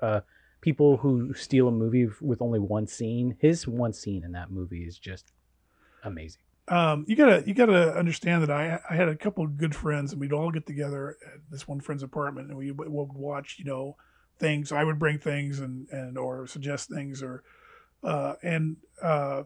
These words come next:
Speaker 2: the, it got to a point where, you know, one of my guys would say, uh,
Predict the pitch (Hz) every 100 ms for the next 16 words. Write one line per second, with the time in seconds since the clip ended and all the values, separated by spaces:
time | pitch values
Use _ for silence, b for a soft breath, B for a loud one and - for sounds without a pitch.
0 | _ 143 - 170 156 156 165 247 226 175
1 | - 185 151 151 143 143 156 165 156 139
2 | 151 180 151 147 - - 156 139 135 135
3 | - 139 131 131 127 127 120